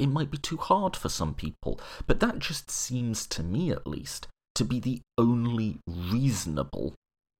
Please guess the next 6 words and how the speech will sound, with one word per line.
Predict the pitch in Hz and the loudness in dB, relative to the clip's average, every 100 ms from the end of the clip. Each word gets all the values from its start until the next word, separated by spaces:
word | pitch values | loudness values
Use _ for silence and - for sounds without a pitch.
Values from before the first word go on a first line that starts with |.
| _ _ _ _ - _ - - | _ _ _ _ -20 _ -12 4
um, | 104 101 104 101 92 - _ _ _ _ _ _ | 6 8 6 2 -4 -10 _ _ _ _ _ _
epistemic | - - 107 120 127 - | -2 2 2 4 2 2
outlook | 117 180 - - - | 0 2 2 0 -2
on | - | -6
the | - | -8
world. | - 53 - - - | -6 -6 -6 -10 -12